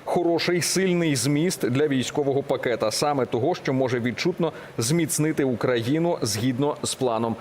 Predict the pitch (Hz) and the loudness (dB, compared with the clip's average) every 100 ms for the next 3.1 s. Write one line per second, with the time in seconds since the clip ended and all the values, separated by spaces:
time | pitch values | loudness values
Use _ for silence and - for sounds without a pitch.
0 | - - 120 110 123 139 156 - - - | -6 0 2 4 2 0 -2 -6 -10 -2
1 | 120 113 117 - 120 123 110 113 117 127 | 0 2 0 0 -2 0 2 2 2 0
2 | - 120 117 113 98 95 101 95 78 - | -2 0 0 -2 -2 -2 0 0 -2 -6